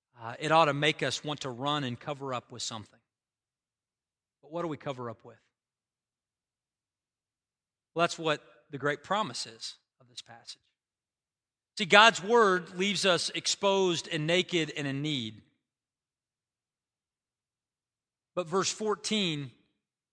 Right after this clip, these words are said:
ushers us to the place where that need can be met in a massive way.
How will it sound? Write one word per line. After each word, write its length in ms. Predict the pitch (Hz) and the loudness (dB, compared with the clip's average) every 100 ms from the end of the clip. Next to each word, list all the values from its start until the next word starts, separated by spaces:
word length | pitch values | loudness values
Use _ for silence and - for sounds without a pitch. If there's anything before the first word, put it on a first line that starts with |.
| _ _ | _ _
ushers 400 | 175 175 190 135 | 2 2 0 0
us 240 | 170 160 - | 2 0 -2
to 120 | 160 | -10
the 80 | 147 | -10
place 580 | - 165 151 - - - _ | -4 -2 -2 -4 -6 -10 _
where 140 | 160 151 | -6 0
that 300 | 156 151 143 | 4 2 2
need 340 | 147 147 131 | -6 -6 -8
can 160 | 147 127 | -10 -8
be 100 | 117 | -6
met 320 | 117 113 113 _ _ _ _ _ _ _ _ _ _ _ _ _ _ _ _ | -8 -8 -12 _ _ _ _ _ _ _ _ _ _ _ _ _ _ _ _
in 100 | 156 | -6
a 60 | 131 | -4
massive 840 | 123 143 147 143 - 135 113 - - _ _ _ _ _ _ _ _ 127 | -2 2 4 4 0 -6 -10 -16 -20 _ _ _ _ _ _ _ _ -20
way. 140 | 117 | -20